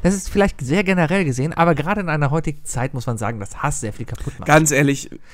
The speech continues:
Speaker 1: Auf
Speaker 2: ja.
Speaker 1: der anderen Seite sorgt Hass natürlich auch für sehr viel Witze, weil die Hälfte unserer Witze beruht auf Hass.
Speaker 2: Richtig,
Speaker 1: Ja.
Speaker 2: weil, äh, die meisten Leute finden uns witzig, weil wir, weil wir Nazis hassen.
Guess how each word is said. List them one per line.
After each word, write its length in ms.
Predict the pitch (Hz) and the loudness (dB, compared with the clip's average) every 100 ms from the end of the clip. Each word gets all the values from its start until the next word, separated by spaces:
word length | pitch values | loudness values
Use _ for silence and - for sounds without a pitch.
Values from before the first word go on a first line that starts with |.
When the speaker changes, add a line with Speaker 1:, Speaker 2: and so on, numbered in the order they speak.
| - | 2
Speaker 1:
Auf 100 | 170 | 6
Speaker 2:
ja. 60 | |
Speaker 1:
der 80 | 120 | 6
anderen 300 | 139 330 294 | 6 2 4
Seite 340 | 180 156 139 - - | 4 6 4 2 -6
sorgt 400 | - 165 - - | 2 4 4 0
Hass 160 | 269 - | -2 -2
natürlich 300 | 285 185 156 | 0 2 2
auch 100 | 143 | 2
für 140 | 147 | 2
sehr 120 | 143 | 4
viel 160 | 196 175 | 2 2
Witze, 360 | 226 - 160 233 - | 0 2 2 0 2
weil 100 | 160 | 4
die 80 | 165 | 6
Hälfte 280 | 147 254 - | 6 4 2
unserer 260 | 185 160 | 2 4
Witze 280 | 143 - 190 | 4 2 2
beruht 280 | 190 170 208 | 2 2 -2
auf 240 | 160 - | -8 -6
Hass. 300 | 240 240 - - - | -4 -2 -4 -10 -6
Speaker 2:
Richtig, 420 | - 262 294 - - | -2 4 4 4 2
Speaker 1:
Ja. 120 | 208 | 6
Speaker 2:
weil, 180 | 247 190 | 6 6
äh, 120 | 233 | 2
die 100 | 185 | 2
meisten 400 | 196 185 233 - | 4 6 8 8
Leute 160 | 240 214 | 8 6
finden 300 | - 233 165 | 0 -2 -2
uns 300 | 185 277 165 | 0 0 0
witzig, 500 | 240 - 170 247 - | 2 4 4 2 -6
weil 340 | 151 151 175 196 | 0 4 6 4
wir, 120 | 220 - - - - | 0 -4 -20 -20 -8
weil 140 | - 190 | -2 0
wir 80 | 233 | 2
Nazis 320 | 302 339 180 | 2 0 0
hassen. 260 | 127 - | 0 -2